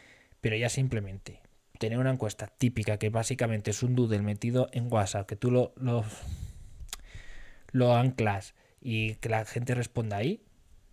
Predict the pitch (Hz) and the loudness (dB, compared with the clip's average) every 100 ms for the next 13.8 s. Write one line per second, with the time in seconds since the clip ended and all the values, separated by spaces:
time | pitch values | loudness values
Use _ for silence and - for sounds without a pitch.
0 | _ _ _ _ _ - - - 98 98 | _ _ _ _ _ -20 -20 -16 -12 -12
1 | 101 - _ - _ - 101 101 104 101 | -14 -18 _ -20 _ -20 -18 -14 -12 -14
2 | 98 101 - 117 120 _ _ _ _ 110 | -14 -14 -12 -14 -14 _ _ _ _ -18
3 | 104 104 110 131 123 117 123 120 120 135 | -14 -12 -10 -10 -8 -6 -6 -4 -2 -2
4 | - 110 - - 123 139 107 98 95 - | -2 -4 -4 -4 -2 0 -2 -8 -14 -20
5 | - 113 107 147 180 180 185 185 143 151 | -8 -4 -2 -2 -2 -2 0 0 0 2
6 | 165 160 160 156 156 147 127 113 113 104 | 4 4 4 4 6 6 4 0 -2 -4
7 | 104 - _ _ - - _ _ _ _ | -6 -8 _ _ -20 -20 _ _ _ _
8 | - 151 156 180 180 156 160 156 151 135 | 4 6 8 8 8 8 8 8 8 6
9 | - - 143 131 151 143 135 120 - 127 | 0 -8 -8 -4 -2 -2 -2 -4 -4 -4
10 | 131 143 147 156 - 120 117 117 117 - | -2 0 0 0 -6 -10 -8 -6 -8 -10
11 | 113 110 131 127 127 117 - 117 127 135 | -12 -10 -6 -6 -4 -6 -6 -6 -6 -4
12 | 120 131 147 - 123 113 107 117 - 127 | -4 -2 -2 -4 -4 -2 -2 -4 -6 -6
13 | 110 107 107 - - 98 92 | -6 -6 -8 -12 -12 -12 -12